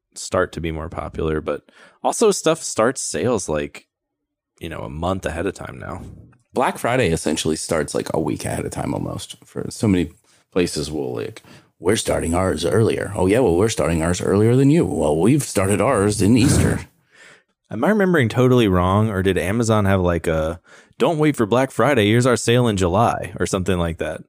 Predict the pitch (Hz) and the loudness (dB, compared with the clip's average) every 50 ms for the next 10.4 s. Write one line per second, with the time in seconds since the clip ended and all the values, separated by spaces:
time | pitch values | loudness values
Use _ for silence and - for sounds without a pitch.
0 | _ _ _ _ _ - 107 90 107 113 135 151 170 185 - 233 233 233 196 - | _ _ _ _ _ -2 0 2 2 2 2 0 -2 -2 -2 -2 -2 -2 -4 -2
1 | 104 98 95 95 95 90 101 117 139 160 - - - _ _ _ _ _ _ _ | 0 2 2 2 2 2 2 2 4 2 0 0 -4 _ _ _ _ _ _ _
2 | _ - 127 - 240 240 170 110 95 92 92 - 92 87 - - 85 80 78 71 | _ -6 -2 0 2 2 2 2 0 -2 -2 -2 -2 0 0 0 0 2 2 0
3 | 76 - - - 78 90 123 127 95 - - - - - 92 92 - - _ _ | -2 -4 -4 -4 -2 0 0 0 0 0 -2 -2 -4 -6 -6 -10 -14 -18 _ _
4 | - 85 82 - - 90 87 92 98 101 110 117 107 95 87 85 87 82 - 92 | -6 -6 -4 -2 0 0 2 2 2 2 0 0 2 2 2 2 2 2 2 2
5 | 90 85 82 82 87 92 92 85 82 85 85 90 87 82 76 - 82 85 92 92 | 2 0 -2 -2 -2 -2 0 0 0 0 0 0 0 -2 -2 -2 0 0 2 2
6 | 80 62 62 58 55 - - 67 64 60 67 78 76 65 - - - 80 80 71 | 0 0 -2 -2 -4 -4 -4 -4 -4 -2 -2 -2 -2 -2 -2 -2 -2 0 0 0
7 | 71 73 76 71 60 52 60 65 - - - 57 - - 69 69 - - 58 52 | 0 0 0 0 0 0 -2 -2 -4 -6 -6 -8 -6 -6 -8 -8 -6 -6 -6 -6
8 | - - - - - - 71 - - - _ _ _ 92 90 95 101 92 85 80 | -8 -10 -12 -12 -10 -8 -8 -8 -10 -12 _ _ _ -4 -2 0 0 2 0 -2
9 | 82 - - - - - _ _ - 50 50 50 - - - - _ _ _ - | -4 -8 -14 -20 -20 -20 _ _ -6 -6 -6 -6 -6 -10 -16 -20 _ _ _ -8
10 | 87 87 87 85 82 82 80 80 | -6 -4 -4 -2 -2 -4 -4 -6